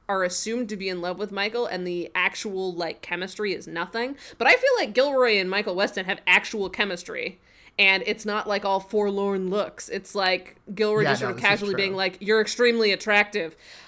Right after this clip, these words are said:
Speaker 1: I'm going to kill you." And I think that's a much more interesting energy to bring to, like, a villain-hero relationship.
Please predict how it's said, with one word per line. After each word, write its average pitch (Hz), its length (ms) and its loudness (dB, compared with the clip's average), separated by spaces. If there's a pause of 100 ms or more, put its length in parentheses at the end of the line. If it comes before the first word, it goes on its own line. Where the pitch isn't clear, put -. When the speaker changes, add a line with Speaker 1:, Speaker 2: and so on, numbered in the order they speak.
(280)
Speaker 1:
I'm 196 200 4
going 196 220 0
to 185 100 -10
kill 180 280 -4
you." - 340 -12 (760)
And 214 100 -2
I 233 80 4
think 269 220 -2
that's 262 160 4
a 247 60 2
much 214 240 0
more 208 200 -4
interesting 196 680 -6 (180)
energy 214 720 -4 (180)
to 226 140 -4
bring 180 320 -4
to, 214 100 -6
like, 175 220 -4
a 185 100 0
villain-hero 180 1040 -4
relationship. 226 880 -8